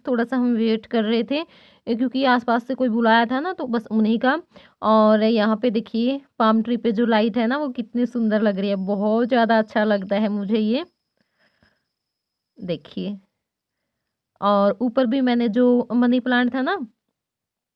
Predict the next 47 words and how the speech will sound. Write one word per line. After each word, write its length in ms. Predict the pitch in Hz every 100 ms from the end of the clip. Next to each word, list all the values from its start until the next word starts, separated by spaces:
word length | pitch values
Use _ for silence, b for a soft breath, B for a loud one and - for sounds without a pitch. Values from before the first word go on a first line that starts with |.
| -
उसकी 460 | 226 233 196 262 247
जो 120 | 247
डंडी 300 | 233 233 240
थी 160 | 226 285 -
जिसके 260 | 226 240 247
सहारे 340 | 247 220 208
मैंने 200 | 220 226
उसको 200 | 226 -
लगा 280 | 226 208 214
रखा 260 | 214 220 247
है, 80 | 277
उसमें 360 | 240 - 240
जो 100 | 233 214
घोंसला 440 | 226 202 208 233
है 120 | 233
वो 240 | 208 202 226
डाल 240 | 226 214
दिया 140 | 202 214
था, 100 | 269
और 60 |
घोंसले 380 | 214 226 233 277
में 200 | 254 262
भी 80 | 294
लाइट 320 | 277 233 226
मैंने 240 | 220 220 214
डाल 280 | 208 202 196
दी 100 | 220
थी 160 | 277 330 B B B
और 160 | 202 214
थोड़ी 260 | 262 226
सी 120 | 233 233
बस, 280 | 220 220
ए, 320 | 226 233 202 214
मनी 240 | 214 220
प्लांट 300 | - 220 202
के 120 | 226
इधर 180 | 208 208
उधर। 280 | 214 226 285 b b b -
तो 80 | 202
बहुत 500 | 208 202 226 240 220
ज़्यादा 280 | 233 208 208 208
अच्छी 260 | 208 254
लग 180 | 220 214
रही 140 | 220
थी 120 | 214 233
ये 180 | 226 226
भी। 160 | 214